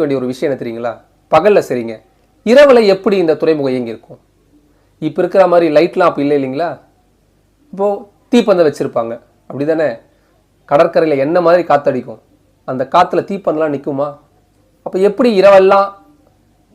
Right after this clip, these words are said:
வண்ணமயமாக, ஒளிமயமாக நம்முடைய சோழ துறைமுகம் இருந்திருக்கும்? அதற்கான விளக்கத்தை நான் நாவல் எழுதியிருக்கேன், அந்த நாலு வரி உங்களுக்கு படிக்கிறேன்.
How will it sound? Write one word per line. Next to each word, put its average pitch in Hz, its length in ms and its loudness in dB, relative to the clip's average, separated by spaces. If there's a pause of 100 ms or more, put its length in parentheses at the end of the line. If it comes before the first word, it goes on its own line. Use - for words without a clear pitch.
வண்ணமயமாக, 151 760 2
ஒளிமயமாக 147 720 0 (600)
நம்முடைய 143 320 -4
சோழ 170 160 4
துறைமுகம் 143 300 -4
இருந்திருக்கும்? 127 460 -10 (560)
அதற்கான 131 360 -4
விளக்கத்தை 156 400 0
நான் 131 140 -2
நாவல் 131 260 0
எழுதியிருக்கேன், 120 500 -10
அந்த 123 180 -10
நாலு 131 200 -2
வரி 139 140 -2
உங்களுக்கு 120 260 -8
படிக்கிறேன். 123 380 -6